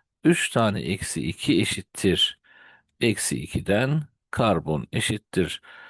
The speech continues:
artı dört. Burada yanlış yazılmış arkadaşlar. Siyanüre bakalım. Siyanür eksi. Burada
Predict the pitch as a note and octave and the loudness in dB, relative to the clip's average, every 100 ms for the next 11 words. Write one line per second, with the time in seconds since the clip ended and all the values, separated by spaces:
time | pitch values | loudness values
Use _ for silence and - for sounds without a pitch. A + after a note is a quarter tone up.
0 | - _ - F#2+ D#2 - D#2+ B2 C3 C#3 | -20 _ -2 0 0 -2 -2 2 4 2
1 | - - - - - - _ - - - | -2 -6 -8 -12 -18 -20 _ -20 -20 -20
2 | - _ _ _ A3 C#3 F#2 F2 F#2+ A#2+ | -20 _ _ _ 0 2 2 2 2 2
3 | C3+ C3+ C3+ C3 C3+ B2+ C#3 B2+ C3 C3 | 2 2 2 2 0 2 2 2 2 0
4 | - D3 C#3+ - - - - _ _ _ | 2 0 0 -4 -20 -20 -20 _ _ _
5 | _ _ _ _ - - E3+ E3 D#3+ D#3+ | _ _ _ _ -14 -4 4 4 6 4
6 | D3 C#3+ - A#2+ D3 F3+ - _ - - | 4 2 0 0 0 -2 -10 _ -12 -6
7 | D3 C3+ A2 F#2 C#3 - - _ _ _ | 0 2 4 2 0 -2 -10 _ _ _
8 | _ _ _ _ - A#2 - - G2+ B2+ | _ _ _ _ 0 0 0 0 2 2
9 | F3 - - - A2 A2+ C#3 | 0 -8 -4 0 2 2 2